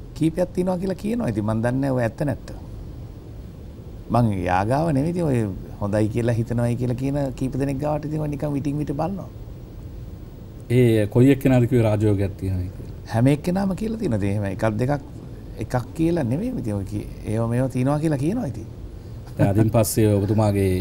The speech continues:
Speaker 2: පක්ෂයේ අය ඔබතුමාට <laughs> කෙනෙහිලිකම් කරයිද දන්නේ නෑ නේද?
Speaker 1: එහෙම කරද ඒ?
Speaker 2: දැන් රාජයෝගයක් තියෙන නිසා ඔබතුමා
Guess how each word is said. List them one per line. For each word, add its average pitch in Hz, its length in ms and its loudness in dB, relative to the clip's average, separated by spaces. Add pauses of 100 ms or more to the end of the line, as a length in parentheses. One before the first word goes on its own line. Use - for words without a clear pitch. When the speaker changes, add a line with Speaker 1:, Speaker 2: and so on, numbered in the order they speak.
(120)
Speaker 2:
පක්ෂයේ 107 420 0
අය 104 120 4 (960)
ඔබතුමාට 98 480 -2 (600)
<laughs> - 520 2
කෙනෙහිලිකම් 135 560 10
කරයිද 139 320 10
දන්නේ 147 260 10
නෑ 120 120 8
නේද? 135 200 6 (460)
Speaker 1:
එහෙම 139 200 0
කරද 110 220 0
ඒ? 131 180 2
Speaker 2:
දැන් 101 260 0
රාජයෝගයක් 110 600 4
තියෙන 110 260 2
නිසා 107 260 2
ඔබතුමා 101 400 2